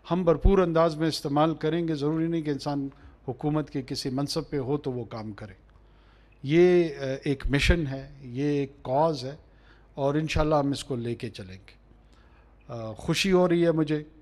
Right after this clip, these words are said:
कि आज क्वेटा में यहाँ बैठ के ये पूरी की पूरी टीम जिस अंदाज में इसको आगे लेके बढ़ रही है, इसके नतायज शायद बहुत जल्द लोगों को नज़र ना आए, अ,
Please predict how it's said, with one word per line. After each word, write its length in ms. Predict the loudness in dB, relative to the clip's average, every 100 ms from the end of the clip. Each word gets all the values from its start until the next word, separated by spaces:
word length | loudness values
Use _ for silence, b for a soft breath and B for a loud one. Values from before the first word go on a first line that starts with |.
| -20 -6
कि 540 | -2 0 0 -2 -6 -16 -2
आज 220 | -2 -2
क्वेटा 380 | 0 0 2 0
में 200 | -2 -6 -14 -16
यहाँ 340 | -10 -4 -4 -2
बैठ 320 | 0 -2 -4
के 100 | -10 -10 -20 b b b b _
ये 260 | -4 0 4
पूरी 300 | 6 6 4
की 100 | 0
पूरी 300 | 0 -2 -2
टीम 360 | -2 0 0 -2 -14 b b b _
जिस 240 | -4 -4 -2
अंदाज 400 | -2 2 2 0
में 280 | -4 -4 -6
इसको 560 | -8 -8 -8 -8 -12 -20 b b _
आगे 280 | -6 0 2
लेके 300 | 4 2 2
बढ़ 240 | -2 0 0
रही 280 | -2 -4
है, 160 | -6 -8 _ b b b -6
इसके 440 | -6 -4 -2 0
नतायज 720 | 0 -2 2 4 4 0 -12 -16 -18
शायद 360 | -6 0 0 -2 -10 -4
बहुत 300 | 0 0 4
जल्द 420 | 4 4 -2 -6
लोगों 300 | -2 0 0
को 100 | 0
नज़र 280 | -2 0 -2
ना 180 | 0 0
आए, 140 | -2
अ, 1300 | -10 -20 -20 -20 _ _ _ -6 -4 -4 -4 -8 -10